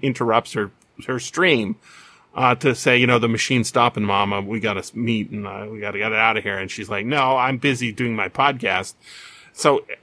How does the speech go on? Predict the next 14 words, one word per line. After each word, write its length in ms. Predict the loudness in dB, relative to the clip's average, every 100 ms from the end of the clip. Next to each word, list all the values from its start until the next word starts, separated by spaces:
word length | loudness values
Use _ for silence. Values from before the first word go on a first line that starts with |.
| _ _
uh, 60 | 2 2
that, 280 | 2 2 2
that 460 | -2 0 2 2 0 -10 -14 -2
kind 260 | 2 4
of 180 | 4 2
job 400 | 2 4 6 4
level 360 | 4 4 4 0
that 160 | 0 0
we 100 | -2
see 260 | -2 0
in 100 | 2
the 80 | 0
film, 520 | -2 2 4 4 0 -2
where 440 | 4 6 6 4